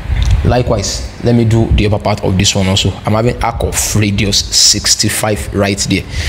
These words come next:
Radius sixty-five on this arc of radius three here, it is actually an internal arc. It is an internal arc. Okay, so that's going to be sixty-five minus three. Sixty-five minus three is what? Is sixty-two. So with my compass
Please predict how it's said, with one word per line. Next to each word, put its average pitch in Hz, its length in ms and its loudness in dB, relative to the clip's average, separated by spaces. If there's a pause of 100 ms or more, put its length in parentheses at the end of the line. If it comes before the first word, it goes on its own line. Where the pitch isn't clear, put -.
(200)
Radius 120 280 2
sixty-five - 1000 -2
on 104 240 4
this 113 240 2
arc 110 160 -2
of 98 180 -2
radius 101 260 2
three - 160 -2
here, 107 320 2
it 101 220 0
is - 160 0 (600)
actually 113 760 0 (280)
an 95 280 -2 (180)
internal 104 540 -2
arc. - 380 -6
It 95 100 -2
is 98 100 2
an 95 180 0 (260)
internal 101 480 0
arc. - 300 -4
Okay, - 220 -4 (360)
so - 120 -2
that's 120 180 0
going 113 160 0
to 104 80 0
be 101 120 2
sixty-five 110 600 0
minus 98 340 -2
three. 104 300 -4 (460)
Sixty-five 123 360 2
minus 104 260 0
three 113 220 0
is 107 100 0
what? 101 220 -2
Is - 100 0
sixty-two. - 720 0
So - 380 -2
with 101 120 2
my 101 140 2
compass 110 600 -2